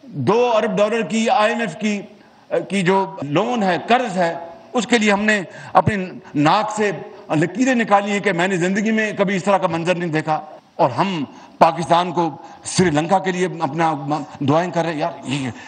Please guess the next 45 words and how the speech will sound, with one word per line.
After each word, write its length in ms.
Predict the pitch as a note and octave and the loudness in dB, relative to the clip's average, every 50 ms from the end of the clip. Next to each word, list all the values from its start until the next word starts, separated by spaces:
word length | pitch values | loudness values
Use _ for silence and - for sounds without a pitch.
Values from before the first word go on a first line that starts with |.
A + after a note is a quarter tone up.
| - - B2 | -10 -6 -2
ये 200 | A#2 A2+ F3+ G#3+ | 0 2 2 2
पाकिस्तानियत 600 | - A3 G#3 G#3 G3 - G#3 G3+ G3+ G3+ F#3+ F#3 | 4 2 2 2 0 -2 0 0 0 0 0 0
है? 200 | F#3+ F#3 F#3 - - - - - - | 0 0 -2 -4 -10 -18 -10 -6 -4
इसका 180 | G#3 - - F#3+ | -2 0 0 0
मतलब 280 | E3 E3+ E3+ A3 G#3+ G#3+ | 0 0 0 0 0 0
है 60 | A3+ | 0
कि 140 | G3 A3+ G3+ | 0 0 2
नियाजी 320 | F3+ E3 E3+ F#3+ G#3+ A3 | 4 4 4 4 2 2
साहब, 260 | - A3 A3+ A3+ G#3 | 2 2 4 4 4
आप, 500 | G3+ G3+ G3+ G#3 - - - - - - - | 4 4 2 2 -2 -6 -10 -12 -10 -4 -2
मैं 320 | C#3 C#3 D3 F#3+ A#3+ C4 | 0 2 4 4 4 4
हूं 240 | B3 A3+ A3+ A#3 A#3 | 2 2 0 -2 -4
तो 80 | D#3+ - | -2 2
सब 200 | - A3 A3+ G3 | 2 2 2 2
कुछ 140 | A3 G#3 G#3+ | 0 0 0
है, 100 | A3 G3 | 2 2
मैं 200 | F3 F3+ G3+ G#3+ | 2 0 0 0
नहीं 100 | G#3 F3+ | -2 -2
तो 60 | G3+ | -2
कुछ 220 | - C4 - A3+ | -2 -2 -2 0
नहीं। 220 | A#3 A#3 G3+ E3+ A#2+ - - - - - - _ - - - | 0 2 2 0 -2 -4 -8 -18 -20 -20 -20 _ -4 0 0
तीन 320 | A3 A3+ A#3+ A#3+ A#3+ A3 | 0 0 0 -2 -2 -2
सौ 180 | - G#3 G#3+ G3 | 0 0 0 2
यूनिट 300 | E3 F3 F3+ F3+ E3 - - - - - - - - | 0 -2 -2 -2 -4 -6 -10 -16 -18 -20 -6 -2 0
तक 180 | F3+ - - - | 0 0 -2 -4
जो 160 | C#3+ D3 D#3+ | -4 -4 -2
लोग 400 | D3+ D#3 E3 E3+ D3+ C3 C3+ B2 | -2 0 -2 -2 -2 -4 -6 -4
बिजली 300 | B2 D3+ D#3 D3 F3 F#3 | -4 -2 -2 0 0 0
इस्तेमाल 380 | E3 C#3+ - D#3 D3 D3+ D#3 D3 | 0 0 0 0 2 2 2 0
करते 240 | - D#3+ - - E3 | -2 -6 -4 -4 -4
हैं, 80 | D3+ | -4
उनको 220 | D3 C3+ D#3 D3 C3+ | -2 -2 -4 -4 -4
सबको 720 | - - - A3+ A3+ - - F#3 F3 F3 F3+ - - - - - - | -2 -2 -2 -2 0 -2 -4 -4 -4 -6 -8 -10 -14 -18 -6 -2 -2
एफ़एसी 400 | G3+ - - F#3+ D#3+ D3 E3 C#3+ | 0 0 -2 -4 -4 -4 -4 -4
से 60 | E3 | -2
exemption 440 | D#3 B2+ B2 C#3+ D3 C3 D#3 D3 C3 | -2 -2 -2 -4 -4 -4 -4 -4 -4
हम 180 | B2+ B2+ B2+ A2+ | -4 -4 -4 0
दे 100 | A#2+ A#2+ | 2 2
दिए। 120 | A2+ A2 | 2 2
बिल्कुल 460 | - - - - - - - - C3 | 0 -6 -12 -16 -16 -14 -10 -8 -6
दस 460 | B2 A#2 G3 G#3+ A3 - - - - C3+ | 0 4 4 4 4 2 -4 -4 0 2
हज़ार 600 | E3+ E3+ D3+ E3+ F#3 G3 G3+ G3+ G3+ G3 F#3 F3+ | 2 4 4 6 4 6 6 4 4 2 2 0
मेगावाट 760 | E3+ D#3+ E3 E3 D3+ E3 D#3+ D#3 D#3 D3+ C#3+ - - - - - - - - - - | 0 0 2 2 2 2 2 4 4 2 2 2 -2 -8 -14 -18 -20 -20 -20 -14 -8
शमसी 440 | - - F3+ F3+ F#3 - - G3 | 0 2 2 2 2 0 -4 -4
तवानाई 600 | F3 F3+ E3 D#3+ D#3+ D#3 D#3 D#3+ D#3+ E3 F3 E3+ | -2 0 0 0 2 2 2 0 0 0 -2 -4